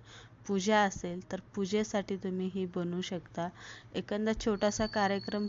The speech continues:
तुम्ही श्रावणात ठेवला असेल तर तेव्हाही तुम्ही अशी बर्फी बनवू शकता. एकदम सोपी आहे करायला, वेळ लागत नाही आणि अगदी तीन साहित्यामध्येच हे बनवून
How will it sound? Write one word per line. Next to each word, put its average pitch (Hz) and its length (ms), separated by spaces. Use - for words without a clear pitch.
तुम्ही 202 180
श्रावणात 190 600
ठेवला 185 320
असेल 175 420
तर 185 60
तेव्हाही 190 480
तुम्ही 196 320
अशी 185 260
बर्फी 185 520
बनवू 190 320
शकता. 185 480
एकदम 196 500
सोपी 220 600
आहे 208 100
करायला, 185 540
वेळ 202 380
लागत 185 420
नाही 175 200
आणि 196 240
अगदी 190 440
तीन 214 240
साहित्यामध्येच 196 1200
हे 202 120
बनवून 185 320